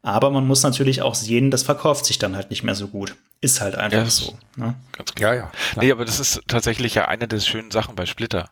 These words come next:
Speaker 2: Also deswegen mag ich ja den Verlag <laughs> einfach auch so sehr. Wir hatten ja, ähm, ich war ja damals dran beteiligt an dieser, ähm, Adaption von den Wellenläufern,
Speaker 1: Mhm.
Speaker 2: äh, von Kai Meier.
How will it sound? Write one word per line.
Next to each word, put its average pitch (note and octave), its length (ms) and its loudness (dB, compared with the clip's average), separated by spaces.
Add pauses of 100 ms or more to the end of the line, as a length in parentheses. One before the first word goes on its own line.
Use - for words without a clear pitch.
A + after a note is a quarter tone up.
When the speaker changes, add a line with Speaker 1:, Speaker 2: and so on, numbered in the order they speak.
Speaker 2:
Also G2 240 -4
deswegen F#2 520 -2
mag F2+ 200 -2
ich - 120 -6
ja F#2 120 -2
den G2 120 -6
Verlag F2 380 0
<laughs> - 60 -16
einfach G2+ 260 0
auch G#2+ 120 -6
so - 180 -8
sehr. - 260 -6 (400)
Wir A2+ 160 2
hatten A2 300 -4
ja, G2 500 0
ähm, F#2+ 400 -20 (400)
ich - 100 0
war G#2 100 0
ja G#2+ 60 0
damals G#2+ 320 -4
dran G#2 180 -4
beteiligt G#2 480 -2
an G#2 200 -10
dieser, G2 680 0
ähm, F#2+ 440 -4
Adaption G#2 680 -4
von F#2+ 400 -6
den F#2+ 180 -2
Wellenläufern, G2+ 760 0 (120)
Speaker 1:
Mhm. E3 460 0 (600)
Speaker 2:
äh, G2 160 0
von G2+ 140 -10
Kai F#2+ 200 -2
Meier. F2 380 2